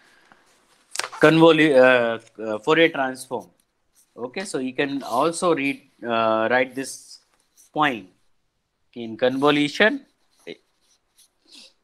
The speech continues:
okay, in frequency domain. For convolution property, you have to multiply both the frequency domain signal.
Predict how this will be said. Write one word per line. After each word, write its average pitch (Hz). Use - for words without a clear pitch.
okay, 139
in 143
frequency 139
domain. 160
For 113
convolution 143
property, 127
you 131
have 117
to 127
multiply 127
both 113
the 143
frequency 110
domain 98
signal. 82